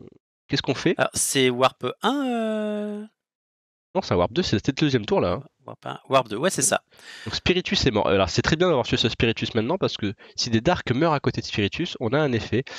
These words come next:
Speaker 1: Euh, je suis un peu, euh,
Speaker 2: Qui retire du jeu.
Speaker 1: D'accord, merci. Donc là, je pense qu'on va essayer de chercher avec, euh, du côté de Coco, euh,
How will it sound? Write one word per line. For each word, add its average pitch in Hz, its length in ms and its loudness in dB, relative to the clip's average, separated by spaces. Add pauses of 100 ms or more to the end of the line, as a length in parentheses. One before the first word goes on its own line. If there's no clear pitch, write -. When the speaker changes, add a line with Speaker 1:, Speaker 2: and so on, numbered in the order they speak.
(240)
Speaker 1:
Euh, 92 240 2
je - 80 -6
suis - 120 -4
un 107 160 0
peu, 123 440 2
euh, - 20 2
Speaker 2:
Qui 98 120 2
retire 131 340 2
du 120 120 -6
jeu. 95 140 -10 (440)
Speaker 1:
D'accord, 151 480 -2
merci. - 500 -8 (1200)
Donc 95 160 -4
là, 175 120 2
je - 60 -6
pense 151 160 0
qu'on - 80 -2
va 101 80 4
essayer 143 260 -2
de - 60 -8
chercher - 340 0
avec, 120 300 -2
euh, 95 320 -2
du 104 100 -10
côté - 260 -6
de 101 200 -4
Coco, 123 500 -2
euh, 92 480 -2